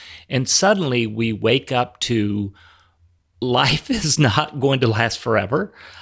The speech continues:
I am here for a limited period of time. The relationships I have are critical.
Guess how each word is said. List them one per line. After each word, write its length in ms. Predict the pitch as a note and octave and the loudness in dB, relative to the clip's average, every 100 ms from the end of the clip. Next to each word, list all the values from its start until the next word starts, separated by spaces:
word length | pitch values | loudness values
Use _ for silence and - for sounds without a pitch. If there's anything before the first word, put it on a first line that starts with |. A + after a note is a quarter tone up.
| - | -6
I 140 | C3 | -2
am 140 | C3+ C3 | 0 0
here 340 | A#2 E3 E3 | 4 4 4
for 160 | - D3 | 2 2
a 120 | B2 | 4
limited 460 | B2 C3 C3+ C3 A2 | 4 4 4 2 2
period 260 | C#3 B2 | -2 0
of 140 | A#2 - | -2 -4
time. 520 | G#2+ G#2 G#2 C3+ D#3 - - - B2 | -6 -4 -4 -4 -8 -12 -20 -20 0
The 140 | C3+ | 2
relationships 800 | B2+ B2+ D#3+ D#3+ D#3+ - C#3+ - | 2 4 4 4 0 -2 -4 -2
I 80 | A#2+ | -4
have 360 | G#2+ A#2 A#2 A#2 | -2 -2 -2 0
are 200 | A2 G#2+ - | -2 -4 -8
critical. 800 | - - D3 B2+ - A#2 B2 E3+ | -6 2 4 2 -2 -2 0 -2